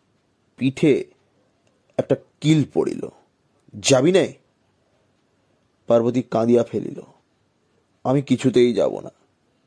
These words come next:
দেবদাস একদিকে চলিয়া গেল। পার্বতীও কাঁদিতে কাঁদিতে একেবারে দেবদাসের পিতার সম্মুখে আসিয়া উপস্থিত হইল।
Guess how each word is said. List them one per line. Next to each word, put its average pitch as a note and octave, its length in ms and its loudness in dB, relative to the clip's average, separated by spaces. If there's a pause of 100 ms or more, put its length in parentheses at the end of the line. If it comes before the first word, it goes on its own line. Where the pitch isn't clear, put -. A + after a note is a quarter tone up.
(1040)
দেবদাস D#3+ 640 2
একদিকে B2 400 2
চলিয়া A#2 400 4
গেল। A#1+ 180 -2 (1080)
পার্বতীও B2 540 2
কাঁদিতে A#2+ 400 0
কাঁদিতে A#2+ 380 0
একেবারে A#2 440 0
দেবদাসের A#2 640 0 (1080)
পিতার F3 320 2
সম্মুখে C#3 440 0
আসিয়া - 340 0
উপস্থিত - 540 -6
হইল। - 220 -18